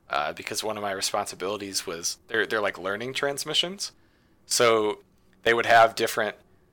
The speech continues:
uh, higher-ups and stuff, like, evaluate the cars and, like, drivability experts and stuff as we were building 'em. And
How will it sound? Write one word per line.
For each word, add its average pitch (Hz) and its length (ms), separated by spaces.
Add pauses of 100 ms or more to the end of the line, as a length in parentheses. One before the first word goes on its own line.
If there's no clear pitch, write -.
(140)
uh, 82 380
higher-ups 117 480
and 104 100
stuff, - 300
like, - 160
evaluate 98 540
the - 80
cars 95 440
and, 101 100
like, 87 200
drivability 95 640
experts 117 420
and 131 100
stuff 147 300
as - 140
we 104 80
were 92 80
building 95 360
'em. 135 160 (920)
And 107 480